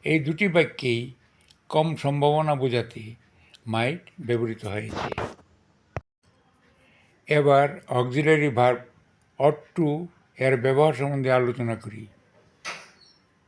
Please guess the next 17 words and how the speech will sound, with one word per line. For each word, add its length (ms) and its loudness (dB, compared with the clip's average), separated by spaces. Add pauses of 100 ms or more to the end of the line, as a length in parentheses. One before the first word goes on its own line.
(760)
প্রয়োজনীয়তা, 960 2 (600)
দায়িত্ব 480 0 (200)
এবং 280 -2
কর্তব্য 400 -2
বোঝাতে 480 0 (760)
অক্সিলারি 380 2
ভার্ব 340 2
ought 220 -4 (100)
to 80 -4 (200)
ব্যবহৃত 400 0
হয়। 360 -12 (2000)
এক্সাম্পলস, 720 -2 (1120)
we 100 2 (120)
ought 160 2 (120)
to 80 0 (220)
help 240 4 (120)
the 80 -4